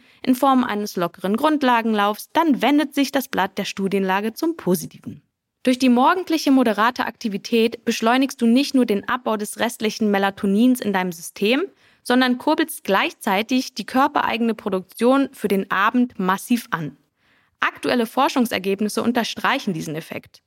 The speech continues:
ProbandInnen, die morgens moderat trainierten, verzeichneten in der darauffolgenden Nacht den signifikantesten Zuwachs an wertvollem Tiefschlaf.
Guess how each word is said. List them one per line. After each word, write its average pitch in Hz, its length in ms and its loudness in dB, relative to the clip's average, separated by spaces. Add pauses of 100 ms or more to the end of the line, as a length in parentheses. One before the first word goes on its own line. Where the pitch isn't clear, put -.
(440)
ProbandInnen, 240 920 2
die 220 120 2
morgens 226 720 2
moderat 233 460 2
trainierten, 226 680 -2 (260)
verzeichneten 294 800 0
in 233 140 2
der 202 120 0
darauffolgenden 214 920 0
Nacht 233 340 -2
den 196 200 -2
signifikantesten 254 1040 -2
Zuwachs 214 500 -2
an 160 300 -6
wertvollem 254 580 0
Tiefschlaf. - 540 -4